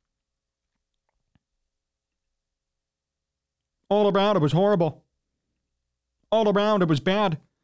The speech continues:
Austin Eckler, the running back, at a hundred receiving yards.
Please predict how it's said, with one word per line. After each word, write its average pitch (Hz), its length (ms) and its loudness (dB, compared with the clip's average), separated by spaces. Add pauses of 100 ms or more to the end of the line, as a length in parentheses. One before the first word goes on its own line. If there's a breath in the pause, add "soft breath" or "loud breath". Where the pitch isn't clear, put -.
(420)
Austin 208 360 -2 (100)
Eckler, 190 440 -2
the 156 80 0
running 170 520 0
back, 202 260 -2
at 143 80 0
a 117 60 -2
hundred 202 460 -4
receiving 202 480 -2
yards. 202 500 -6